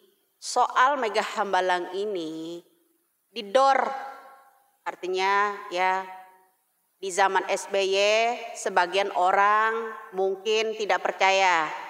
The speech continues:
ya mengenai pembunuhan ini.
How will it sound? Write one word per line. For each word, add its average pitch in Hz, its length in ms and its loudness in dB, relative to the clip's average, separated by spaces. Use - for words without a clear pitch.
ya 185 240 2
mengenai 185 640 0
pembunuhan 175 640 -2
ini. 170 320 -4